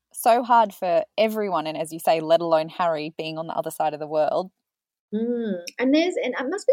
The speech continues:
Speaker 2: also hard, Zoe, seeing the rest of the royal family being so engaged with the nation. We saw the Queen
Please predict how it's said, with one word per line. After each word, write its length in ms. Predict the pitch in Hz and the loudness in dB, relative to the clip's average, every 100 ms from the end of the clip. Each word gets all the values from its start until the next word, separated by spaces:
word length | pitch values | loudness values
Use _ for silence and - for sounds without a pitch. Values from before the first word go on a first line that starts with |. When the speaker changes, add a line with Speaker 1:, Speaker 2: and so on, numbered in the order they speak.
| 571 | 4
Speaker 2:
also 440 | 539 539 508 - | 2 0 -6 -4
hard, 160 | 262 277 | -4 -2
Zoe, 180 | 254 208 | -2 -4
seeing 600 | - - 269 277 269 247 | -4 -2 0 2 2 0
the 120 | 190 | -2
rest 300 | 190 208 - | -4 -6 -4
of 60 | 233 | -2
the 80 | 220 | -2
royal 340 | 208 185 175 | 0 -2 -2
family 500 | 175 170 165 165 147 147 _ _ _ _ _ - _ - | -8 -8 -6 -6 -6 -8 _ _ _ _ _ -20 _ -2
being 500 | 220 233 220 208 208 _ _ _ _ _ | 0 0 -2 -4 -8 _ _ _ _ _
so 340 | - - 277 294 | -8 -2 4 4
engaged 500 | 262 233 226 214 - | 4 4 4 2 0
with 100 | 190 | -4
the 80 | 180 | -4
nation. 380 | 175 196 208 190 | -4 -4 -4 -4
We 80 | 208 | -2
saw 200 | - 277 | 0 2
the 140 | 247 | 0
Queen 480 | - 226 226 180 | 2 2 2 -2